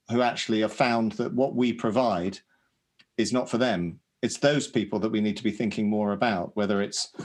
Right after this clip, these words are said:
and that social and demographic profile of inactivity is all about ways that people have previously felt excluded. So I think digital and data can play a real role in understanding that more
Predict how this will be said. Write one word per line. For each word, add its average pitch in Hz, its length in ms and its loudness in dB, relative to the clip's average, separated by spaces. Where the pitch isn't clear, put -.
and 117 140 2
that - 120 -2
social 143 460 2
and 120 100 2
demographic 127 920 0
profile 98 560 0
of 98 100 0
inactivity 107 920 -2
is 110 160 0
all 123 240 2
about 110 340 0
ways 113 300 2
that - 120 -8
people 117 260 -2
have 101 100 -4
previously 113 440 0
felt 104 380 -2
excluded. 90 680 -2
So - 180 0
I 127 60 2
think 143 220 0
digital 147 420 2
and 117 120 2
data 131 340 2
can 110 160 -2
play 117 220 2
a 110 60 0
real 117 280 0
role 104 500 2
in 104 140 0
understanding 113 640 0
that 87 180 -4
more 90 340 -2